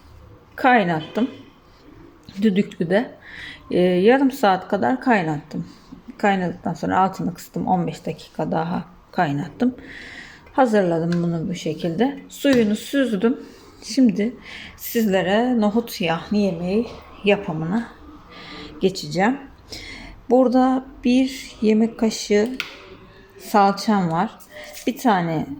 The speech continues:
soğanım var. Bir tane domatesim var. Tuz, karabiber, kimyon. Bu kadar kolay bir yemek olacak arkadaşlar. Şimdi ben sıvı yağ da koyacağım. İçine sıvı yağ çıkarmayı unutmuşum.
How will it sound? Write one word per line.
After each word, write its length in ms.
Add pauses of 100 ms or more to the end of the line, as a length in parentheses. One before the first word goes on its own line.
(600)
soğanım 640
var. 300
Bir 100
tane 340
domatesim 640
var. 160 (260)
Tuz, 640 (340)
karabiber, 680 (320)
kimyon. 440 (540)
Bu 80
kadar 680 (260)
kolay 500
bir 480
yemek 500
olacak 320 (100)
arkadaşlar. 640 (640)
Şimdi 300
ben 140
sıvı 320
yağ 280
da 60
koyacağım. 600
İçine 340
sıvı 260
yağ 300
çıkarmayı 580
unutmuşum. 520